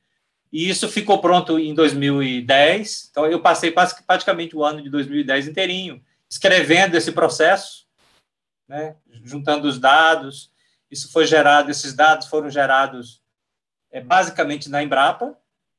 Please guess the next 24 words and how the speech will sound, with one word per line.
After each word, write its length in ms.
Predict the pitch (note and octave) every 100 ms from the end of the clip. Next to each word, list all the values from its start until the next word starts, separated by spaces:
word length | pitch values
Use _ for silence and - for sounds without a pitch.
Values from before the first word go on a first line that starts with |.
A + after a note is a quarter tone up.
| _
por 320 | C#3 B2 A#2 A#2+
vários 400 | A#2+ D3 F3 -
centros 340 | C#3+ D#3 D3+ A#2+
da 120 | B2
Embrapa, 480 | A#2+ A#2+ D#3 G3+ A#3 _ _ _ _ _ _ _ _ _ _ _ _
e 480 | F3 G#3 A#3+ A#3 - _ _
nós 120 | E3
pedimos 440 | D#3+ F3+ F#3 F#3+ E3+
a 80 | F3
colaboração 800 | G3 G3 F3+ F3+ D#3 - E3+ F3+
de 80 |
algumas 360 | F3 D#3 F3+ D#3+
universidades, 720 | F3 F3 F3 F3+ F3 D#3 -
como 160 | C#3+ C#3+
a 60 |
unesp, 640 | D3+ C3+ C#3 D#3 - - - _ _ _ _ _ -
pra 140 | C#3
fazer 260 | C#3+ C#3+ D3
os 140 | C#3+
ensaios 420 | D3+ - D3 D3+
com 120 | - D3
animais 840 | D#3+ D3+ A#2+ G#2+ - - - _ _ _
de 80 | B2
alimentação. 960 | A#2 A#2+ C3+ C3+ - C3+ D3+ D3 C#3+